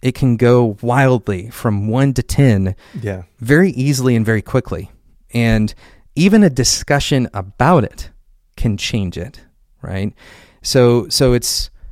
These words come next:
Speaker 1: you know, people, people are not like containers that you pour stuff into and they're holding a
Speaker 2: <laughs>
Speaker 1: certain amount of anxiety for today,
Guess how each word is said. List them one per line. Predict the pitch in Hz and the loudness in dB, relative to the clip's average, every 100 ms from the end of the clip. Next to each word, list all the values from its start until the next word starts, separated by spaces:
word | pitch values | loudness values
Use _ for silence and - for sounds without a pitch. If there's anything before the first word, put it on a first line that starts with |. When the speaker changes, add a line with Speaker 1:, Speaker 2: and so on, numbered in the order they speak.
| - _ _ | -20 _ _
Speaker 1:
you | - | -4
know, | 117 107 104 - | -2 -2 -6 -12
people, | - 151 151 139 - | -10 -4 -4 -6 -6
people | 165 151 139 | -4 0 0
are | |
not | 117 113 120 123 110 | 2 2 2 0 -2
like | 107 104 - - - _ | -2 -2 -4 -14 -20 _
containers | - 120 - 123 107 87 104 - - - _ | -8 -6 -4 -2 -2 -4 -6 -8 -10 -14 _
that | 104 95 | -10 -8
you | 101 | -8
pour | - - 123 113 104 98 101 - - _ | -10 -6 -2 0 0 -2 -6 -14 -20 _
stuff | - - 113 - | -6 -2 -2 0
into | 123 120 - 110 110 | 0 2 2 2 2
and | 110 | 2
they're | 107 | 0
holding | - 135 123 113 | 2 2 2 2
a | 110 | 2
Speaker 2:
<laughs> | 123 | 2
Speaker 1:
certain | 123 98 | 0 0
amount | 110 110 107 | 0 0 0
of | |
anxiety | 107 104 104 104 98 | -2 -2 -2 -2 -4
for | - | -6
today, | 101 104 90 90 - | -8 -6 -6 -6 -10